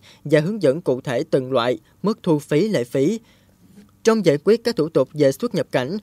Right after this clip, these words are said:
thời gian được rút ngắn giải quyết trả kết quả từ mười lăm ngày còn tám ngày. Đối với những trường hợp người nước ngoài cần kết quả để xuất cảnh ký hợp đồng,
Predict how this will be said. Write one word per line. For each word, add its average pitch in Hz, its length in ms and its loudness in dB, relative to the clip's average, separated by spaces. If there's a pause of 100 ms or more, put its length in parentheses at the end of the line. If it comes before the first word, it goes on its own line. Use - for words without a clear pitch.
(220)
thời 165 140 2
gian 185 220 0
được 147 160 0
rút 208 220 -4
ngắn 175 220 -4
giải 120 220 2
quyết 208 260 -4
trả 139 120 2
kết 202 200 -6
quả 127 320 -2
từ 139 140 -2
mười 131 140 -4
lăm 147 180 -4
ngày 123 200 -6 (120)
còn 127 180 -6
tám 135 200 -8
ngày. 131 160 -6 (1800)
Đối 180 180 4
với 196 160 2
những 165 220 -2
trường 151 180 2
hợp 143 220 -4
người 147 120 0
nước 202 160 -6
ngoài 131 180 0
cần 135 220 -2
kết - 200 -6
quả 127 320 -2
để 127 140 0
xuất - 280 -6
cảnh 131 220 -2
ký 165 160 -2
hợp 190 240 -4
đồng, 135 200 0